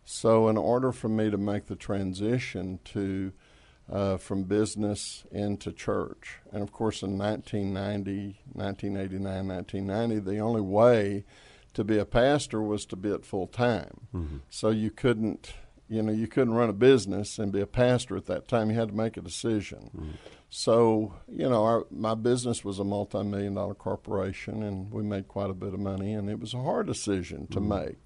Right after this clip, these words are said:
Speaker 1: Well, what, am I gonna do this the rest of my life, or will I decide to go God's way?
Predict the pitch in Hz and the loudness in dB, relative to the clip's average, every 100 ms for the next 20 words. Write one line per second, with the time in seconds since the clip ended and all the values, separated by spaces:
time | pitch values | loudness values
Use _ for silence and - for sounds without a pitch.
0 | - 98 98 104 101 101 - 98 104 107 | -10 -6 -2 -2 -2 -4 -4 -4 -2 0
1 | 110 107 107 120 - 113 120 120 - 113 | 0 0 0 -2 -2 -2 0 0 -2 -2
2 | 113 113 110 135 170 - - - - - | 0 0 0 -2 -6 -14 -20 -20 -20 -20
3 | - _ - 117 123 117 113 110 101 - | -20 _ 4 6 8 6 4 4 0 -2
4 | 104 98 98 95 87 90 - - - - | -2 -2 -4 -6 -4 -6 -6 -10 -10 -8
5 | 127 | -10